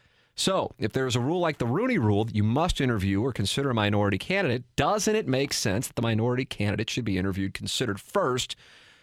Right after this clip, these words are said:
before anybody else? If you fall in love with the first person you meet but still have to satisfy that rule, it puts both the employer and the minority candidate in a tough spot. It's not logistically possible to interview the minority candidate first every single time.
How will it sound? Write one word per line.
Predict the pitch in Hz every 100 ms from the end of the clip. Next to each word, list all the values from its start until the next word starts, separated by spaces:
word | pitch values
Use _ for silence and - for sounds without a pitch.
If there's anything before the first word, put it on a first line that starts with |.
| _ _
before | 131 - 123
anybody | 120 120 123
else? | 170 - -
If | -
you |
fall | - 120
in | 117
love | 120
with | 113
the | -
first | 131 120
person | - 123 110 104
you |
meet | 117 151 156
but | -
still | -
have | 120 117
to | 110
satisfy | - 131 120 - 113
that | 107
rule, | 98 135 151
it | 113
puts | 120 104
both | 110 107
the | -
employer | 95 - 143 143 139 -
and | 123 147 143
the |
minority | 123 113 113 107 110
candidate | - 120 110 143
in | 127
a |
tough | - 98 -
spot. | - 208 220 123 - - - -
It's | - -
not | 113
logistically | 120 101 117 131 110 104
possible | - 123 131 127
to | 104
interview | 104 104
the | 110
minority | 110 104 107 101
candidate | - 113 110 -
first | 131 131 101
every | 104
single | 101 110
time. | 117 147 156 113